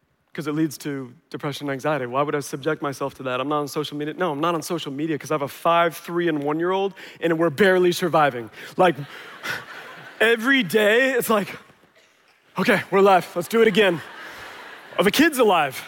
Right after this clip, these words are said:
"Okay, let's do it again." I, I, like, have zero bandwidth for social media. Um, what I have is sermon media.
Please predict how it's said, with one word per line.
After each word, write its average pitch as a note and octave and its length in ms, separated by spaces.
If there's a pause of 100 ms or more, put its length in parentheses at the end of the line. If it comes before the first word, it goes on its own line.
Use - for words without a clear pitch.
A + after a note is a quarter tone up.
(180)
"Okay, A3 160
let's G#3 140
do B3+ 100
it A#3 80
again." E3 300 (920)
I, - 120
I, A3+ 180
like, G#3 240
have G#3+ 180
zero G#3 360
bandwidth F#3+ 380
for E3+ 100
social F#3 360
media. D#3+ 480 (380)
Um, C3 400 (920)
what F#3+ 140
I A3+ 200
have F#3 240
is E3+ 120
sermon F#3 400
media. B2 400